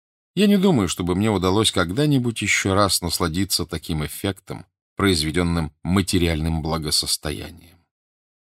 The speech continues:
Кузнец совершенно стерся и был унижен.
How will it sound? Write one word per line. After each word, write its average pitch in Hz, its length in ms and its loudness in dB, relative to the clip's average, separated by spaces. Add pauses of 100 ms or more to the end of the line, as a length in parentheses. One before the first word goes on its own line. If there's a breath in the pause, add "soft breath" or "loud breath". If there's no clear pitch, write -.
(160)
Кузнец 107 500 2
совершенно 101 680 0
стерся - 500 -4
и - 180 -8
был 90 320 -4
унижен. 82 600 -8